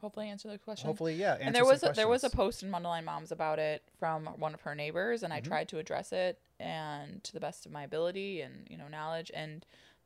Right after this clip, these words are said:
Speaker 1: the person that posted said she felt better after reading the responses. So hopefully, like, that, those neighbors are a little bit less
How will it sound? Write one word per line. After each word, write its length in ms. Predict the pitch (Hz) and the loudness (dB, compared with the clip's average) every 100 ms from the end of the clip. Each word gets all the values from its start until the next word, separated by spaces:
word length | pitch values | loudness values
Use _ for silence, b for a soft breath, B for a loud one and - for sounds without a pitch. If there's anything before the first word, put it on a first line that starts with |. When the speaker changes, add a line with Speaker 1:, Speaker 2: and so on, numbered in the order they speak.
| _ | _
Speaker 1:
the 240 | - 175 165 - | 2 4 2 -2
person 280 | 180 175 170 | -2 -2 -4
that 100 | - | -4
posted 420 | 160 - 151 202 254 _ _ - | -4 -4 -6 -6 -16 _ _ -12
said 280 | - 165 - | -4 -4 -4
she 120 | 170 | -8
felt 360 | - 160 - - | -2 -2 -2 -2
better 320 | 151 151 151 | -2 -2 -6
after 340 | - - 165 | -8 -8 -10
reading 340 | 156 151 151 160 | -10 -10 -12 -12
the 60 | - | -12
responses. 640 | 165 - 175 220 320 311 | -12 -10 -10 -8 -8 -6
So 220 | - 175 | -2 0
hopefully, 380 | 185 165 - 165 | 0 -4 -2 -2
like, 200 | 151 151 | -2 -4
that, 280 | 160 151 - | -4 -4 -2
those 180 | 165 160 | -4 -4
neighbors 380 | 156 147 147 147 | -8 -8 -8 -6
are 100 | 143 | -6
a 180 | 131 147 | -6 -6
little 260 | 147 139 | -6 -6
bit 260 | 139 139 120 _ b b b b b b b b b b b b _ | -6 -8 -8 _ b b b b b b b b b b b b _
less 560 | 175 180 156 - - | 4 6 6 2 -10